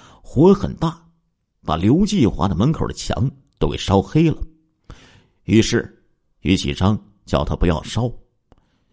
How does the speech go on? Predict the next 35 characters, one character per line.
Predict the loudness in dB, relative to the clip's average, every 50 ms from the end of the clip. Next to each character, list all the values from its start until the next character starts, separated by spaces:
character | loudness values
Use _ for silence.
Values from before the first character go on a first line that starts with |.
| _ _
熊 | -4 2 4 6 6 6 4
振 | 4 4 2 2 2
林 | 0 0 0 0 -2 -4 -10 _ _ _ _ _
满 | -4 0 0 2 2 2
目 | 2 2 0 0
凶 | -2 0 2 4 6 6 6 6 4
光 | 4 4 4 4
地 | 2 0 0 -2
吼 | -4 -8 -8 -6
他 | -2 -2 -2
说 | -2 -2 -6 -10 -12 -16 _ _ _ _ _ _ _ _ _ _ _ _ _ _ _ _ _ _ _ _ _ _ _ _
，“你 | -8 -6 -6
个 | -4 -2
老 | 0 0 0 2
狗， | 2 0 0 2 2 0 -2 -4 -10 _ _ _ _ _ _
干 | -4 -4 -2
什 | -2 -2 2 4
么？ | 4 4 4 0 -8 _ _ _ _ _ _ _ _ _ _ _ _ -16
我 | -14 -12 -10 -10
一 | -8 -8 -4
刀 | 2 2 4 4 4
把 | 2 2 2 2
你 | 2 0
给 | 0 0
杀 | 2 4 4 4 4 4 0
了。” | -2 -4 -6 -10 -16 _ _ _ _ _ _ _ _ _ _ _ _ _ _ _ _ _ _ _ _ _ _ _ _ _ _ _ _ _ _ _ _ _ _ _ -20 -18 -6
后 | 4 6 8 8
来 | 8 8
在 | 6 6 4
警 | 4 2 0 2
方 | 4 4 4 4 2 -2 -8
审 | 0 6 6 8 8 8
讯 | 6 6 4 4 4
之 | 2 0 -2
中， | -2 -4 -6 -6